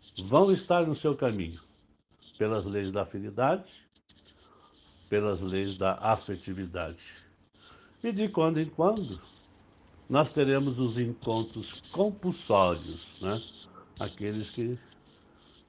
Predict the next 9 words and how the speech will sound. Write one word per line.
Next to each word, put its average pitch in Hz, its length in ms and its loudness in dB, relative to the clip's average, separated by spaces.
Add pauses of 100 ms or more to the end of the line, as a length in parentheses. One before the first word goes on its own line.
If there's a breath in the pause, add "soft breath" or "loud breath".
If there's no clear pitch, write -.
(100)
ninguém 104 400 -4
gosta 95 400 0
de 104 180 -8
ter. 90 300 -10 (320)
Quais 220 240 6
são 202 160 6
os 160 100 2
encontros 156 540 0
compulsórios? 117 800 -2